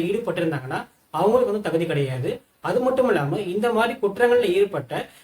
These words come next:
வேட்பாளருடைய தாய் மற்றும் தந்தையினுடைய உறவினர்கள் யாருமே வந்து என்ன பண்ண முடியாது, இந்த வேட்பாளர்ல வந்து எலெக்ஷன் வந்து நிக்க முடியாதுன்னு சொல்லி தெளிவா வந்து விளக்கியிருப்பாங்க. இந்த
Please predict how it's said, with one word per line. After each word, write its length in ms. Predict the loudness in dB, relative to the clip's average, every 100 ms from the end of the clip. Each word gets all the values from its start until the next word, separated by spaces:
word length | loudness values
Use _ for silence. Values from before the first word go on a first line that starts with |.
| _
வேட்பாளருடைய 880 | 0 4 4 4 2 2 0 -2 -2 -2
தாய் 280 | -2 0 0 0
மற்றும் 320 | -4 -4 -4
தந்தையினுடைய 640 | -2 0 0 0 0 0 0 2
உறவினர்கள் 520 | 4 4 2 2 2
யாருமே 260 | 0 0 0
வந்து 180 | 0 0
என்ன 100 | 0
பண்ண 140 | -2 0
முடியாது, 380 | 0 0 0 -4 -6 -18 _
இந்த 160 | 0 4
வேட்பாளர்ல 580 | 4 2 0 0 0 -2 -2
வந்து 180 | -4 -4 -6 _ -4
எலெக்ஷன் 340 | -2 -2 0 0
வந்து 160 | 0 2
நிக்க 140 | 2
முடியாதுன்னு 300 | 2 2 0
சொல்லி 140 | -4 -2
தெளிவா 300 | 0 0 0
வந்து 240 | 0 -2 -4 -10 _
விளக்கியிருப்பாங்க. 640 | -2 0 0 -2 -2 -2 -4 -6 _ _ _ _ -6
இந்த 300 | -2 2